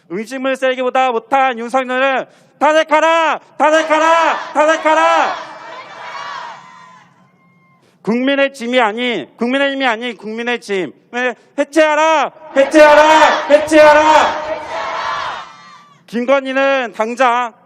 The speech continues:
특검을 받고 감옥 가라! 감옥 가라! 감옥 가라! 네, 그리고 마지막으로 여기 다 집회장에 모여주신 분들 항상 건강 잘 챙겨서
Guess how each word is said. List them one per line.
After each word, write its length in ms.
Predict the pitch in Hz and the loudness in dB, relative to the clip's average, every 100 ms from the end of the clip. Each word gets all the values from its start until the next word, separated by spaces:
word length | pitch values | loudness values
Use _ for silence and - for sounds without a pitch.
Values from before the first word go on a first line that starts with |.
| _ - | _ -8
특검을 480 | 277 - 285 277 | -8 -2 -2 0
받고 720 | 262 - 262 262 - - _ - | -2 -2 0 0 -2 -10 _ -2
감옥 320 | 269 302 294 | 0 0 0
가라! 560 | 320 320 339 320 254 - - | 2 2 2 0 -2 -8 -8
감옥 320 | 240 285 302 | 0 2 4
가라! 680 | 311 320 330 339 311 - - - | 4 4 4 2 0 -2 -6 0
감옥 260 | 285 294 | 2 2
가라! 680 | 311 311 330 330 - - - - - - - - - - - - - - - _ _ _ _ | 2 4 4 2 0 -4 -12 -14 -16 -16 -14 -12 -12 -12 -14 -16 -18 -20 -20 _ _ _ _
네, 140 | 170 170 | -4 -4
그리고 200 | 180 185 | -6 -2
마지막으로 840 | 151 170 247 254 220 196 175 175 | -2 -4 -4 -4 -2 -2 -2 -2
여기 240 | 139 139 135 | -4 -10 -12
다 240 | 127 127 | -10 -10
집회장에 640 | - 151 214 202 165 151 | -12 -12 -8 -6 -8 -8
모여주신 520 | 110 113 127 110 143 | -8 -8 -10 -16 -18
분들 520 | 123 110 101 110 117 107 _ _ _ | -16 -16 -12 -12 -12 -16 _ _ _
항상 340 | 185 180 175 | -16 -10 -10
건강 380 | 143 127 117 131 | -10 -14 -10 -10
잘 220 | - 120 | -10 -16
챙겨서 720 | 117 202 214 220 - 131 139 | -14 -12 -8 -8 -6 -8 -8